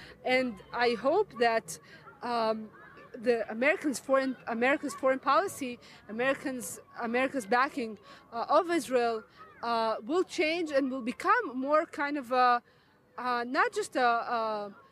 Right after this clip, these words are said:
a loyal ally, not just a subservient ally, but an actual ally, uh, who cares about Israel and wants to see it prosper. And sometimes that means, uh, getting serious, you know,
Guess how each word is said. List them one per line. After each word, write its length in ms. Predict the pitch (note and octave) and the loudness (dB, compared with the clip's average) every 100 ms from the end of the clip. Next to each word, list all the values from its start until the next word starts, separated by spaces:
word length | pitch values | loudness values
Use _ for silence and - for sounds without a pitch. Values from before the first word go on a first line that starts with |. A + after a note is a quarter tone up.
| _ _ | _ _
a 140 | B3 A#3+ | 0 0
loyal 580 | B3 C4+ C#4 C#4 C4 B3+ | 2 4 4 4 4 4
ally, 500 | B3+ B3 B3 A3 G#3 | 4 4 4 2 0
not 340 | G#3+ C4 F4 - | 0 0 0 -2
just 280 | F4 - | -6 -2
a 320 | B3+ A#3+ A3+ A3 | 2 4 4 0
subservient 880 | - C4 G3+ - D4+ E4+ C4+ A3 A3 | -2 -6 -6 0 2 4 2 0 0
ally, 440 | G#3 G3 F#3+ F#3 - - - - | -2 -2 -4 -10 -14 -20 -18 -2
but 180 | C4 | 0
an 140 | C4+ B3+ | 0 0
actual 680 | C#4 E4+ - F4 D4+ D4 C4 | 0 0 -4 -4 -2 -6 -6
ally, 600 | B3 D4+ D4+ C#4 C4+ C#4+ C4+ - _ _ _ _ _ | 0 2 4 4 4 0 -4 -16 _ _ _ _ _
uh, 420 | B3 A#3+ A#3 A3 G#3 | -6 -4 -4 -6 -8
who 80 | A3 | -12
cares 580 | - G4 B4 C4 A3+ G3+ - | -4 2 4 4 2 -6 -6
about 360 | A3+ B3 A#3+ | 0 4 4
Israel 340 | C4 C#4+ C4+ A#3+ | 2 2 2 2
and 180 | A#3+ A#3 | 2 2
wants 280 | C4 C#4+ | 0 0
to 80 | - | -8
see 180 | C4 C#4 | -6 -4
it 140 | B3+ | -6
prosper. 580 | - B3 B3+ - A#3 A3 - - - - | 0 2 2 -2 -4 -4 -6 -20 -20 -2
And 180 | B3+ B3+ | 0 0
sometimes 480 | - E4 F4+ F4+ D4+ | 0 2 4 2 2
that 220 | B3+ B3+ | 0 0
means, 500 | C4+ D4 C#4+ A#3+ - _ _ _ _ - | -4 -2 -2 -4 -10 _ _ _ _ -2
uh, 240 | A#3+ A#3+ | 0 0
getting 300 | G#3+ D4 F#4 | 2 0 0
serious, 680 | - B4 G4 A3+ G3+ - - | 4 4 6 2 0 -8 -10
you 100 | A#3 | -6
know, 320 | C4 C#4 C#4+ | 2 2 2